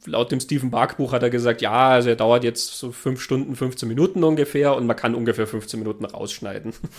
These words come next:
Ähm, und den Verantwortlichen sind dann mehr oder weniger die Füße eingeschlafen bei diesem Film, ja. Also es war dann ganz, ganz große,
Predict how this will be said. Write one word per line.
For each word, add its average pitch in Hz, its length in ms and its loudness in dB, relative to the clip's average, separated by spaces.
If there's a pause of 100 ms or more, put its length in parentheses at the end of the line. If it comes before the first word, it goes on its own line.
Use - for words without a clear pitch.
(1700)
Ähm, 120 340 0
und 123 120 0
den 131 120 0
Verantwortlichen 135 1200 -4
sind 127 200 -4
dann 240 200 0
mehr 127 140 -2
oder 127 120 2
weniger 123 260 0
die 120 80 0
Füße 156 300 -4
eingeschlafen 113 720 -4
bei 123 120 -4
diesem 123 280 -6
Film, 123 360 -6
ja. 120 160 -6
Also 113 260 -6
es - 140 -12
war 110 100 -4
dann 120 140 -2
ganz, 123 240 -4
ganz 120 240 -6
große, 123 720 -6